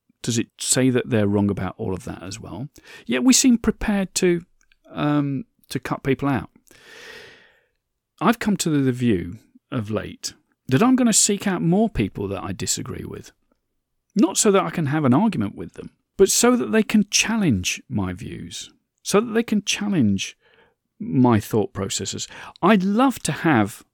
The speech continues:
my prejudices overturned. And, and we all have prejudices. We may kid ourselves that we don't, but we all have prejudices. Now, when we talk about prejudices, quite often people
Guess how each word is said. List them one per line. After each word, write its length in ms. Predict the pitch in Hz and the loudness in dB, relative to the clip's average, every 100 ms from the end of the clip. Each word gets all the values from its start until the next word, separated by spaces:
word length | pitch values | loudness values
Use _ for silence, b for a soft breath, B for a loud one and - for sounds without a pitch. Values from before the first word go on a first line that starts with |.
| _ - | _ 2
my 180 | 131 - | 4 4
prejudices 880 | - 131 113 95 90 90 90 - - _ _ - | 2 -2 -2 -4 -4 -4 -4 -6 -8 _ _ 0
overturned. 720 | 113 107 - 104 85 104 - _ _ - | 2 2 0 -4 -4 -10 -18 _ _ 0
And, 200 | 156 165 | 2 2
and 320 | 190 185 151 - _ _ - | 4 4 2 -6 _ _ -6
we 240 | 165 185 - | -2 -2 2
all 360 | 185 202 196 165 | 6 6 6 2
have 280 | - - | -2 -12
prejudices. 680 | - 101 110 - - 107 - B B B B B B | -12 -10 -10 -10 -8 -8 -10 B B B B B B
We 100 | 107 | 0
may 160 | 104 | 0
kid 240 | 101 - 170 | -4 -2 0
ourselves 440 | 202 - 214 190 | 2 2 0 0
that 100 | 190 | 0
we 100 | 180 | 2
don't, 320 | 185 226 240 - B B B | 4 2 0 -8 B B B
but 120 | - 170 | -2 6
we 120 | 180 | 8
all 180 | 185 160 | 8 4
have 220 | 143 - | -2 -2
prejudices. 600 | 131 104 90 - - 92 | -2 -2 -4 -6 -6 0
Now, 140 | 117 | 4
when 180 | 139 190 | 4 4
we 80 | 196 | 2
talk 220 | - 160 | 2 0
about 200 | 147 127 | 0 -2
prejudices, 520 | - 131 123 135 123 - | -2 -2 -2 -4 -6 -8
quite 240 | - 143 135 | -2 2 2
often 180 | 120 | 0
people 400 | 113 117 113 107 | -2 -2 0 -2